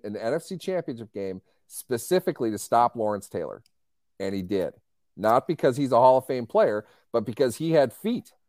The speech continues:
He could move. So the evolution then of the left tackle came out of the fact that they needed a more athletic player to block this freak of nature that rushed the quarterback, that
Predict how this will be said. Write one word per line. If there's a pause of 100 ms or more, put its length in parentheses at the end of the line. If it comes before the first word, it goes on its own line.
(160)
He
could
move. (560)
So
the
evolution
then
of
the
left
tackle (320)
came
out
of
the
fact
that
they
needed
a
more
athletic
player (300)
to
block (300)
this
freak
of
nature (260)
that
rushed
the
quarterback,
that